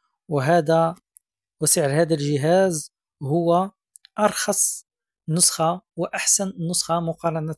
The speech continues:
مع، آه، المميزات والعيوب في تابليتات آخرين.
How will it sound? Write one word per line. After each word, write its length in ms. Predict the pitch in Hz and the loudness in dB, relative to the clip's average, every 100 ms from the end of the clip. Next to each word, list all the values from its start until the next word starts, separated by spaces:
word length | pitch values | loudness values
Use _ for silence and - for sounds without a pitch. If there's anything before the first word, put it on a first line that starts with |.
| 165 | -6
مع، 460 | 160 139 143 175 _ _ _ _ _ _ - | -6 -6 -6 -8 _ _ _ _ _ _ -8
آه، 1120 | 156 151 151 156 156 160 165 175 180 185 190 208 196 - | -4 -2 -4 -6 -8 -10 -12 -12 -14 -16 -18 -20 -20 -8
المميزات 720 | 170 180 180 170 160 170 190 | -4 -2 -2 0 0 0 -2
والعيوب 480 | 170 156 147 156 175 147 | -4 -4 -4 -4 -4 -6
في 280 | 170 165 - _ _ | -6 -8 -10 _ _
تابليتات 760 | 156 147 147 156 - 175 160 - _ _ _ _ - | -4 -2 0 -2 -2 -4 -4 -8 _ _ _ _ -4
آخرين. 640 | 170 - 143 127 123 _ | -4 -2 -6 -6 -14 _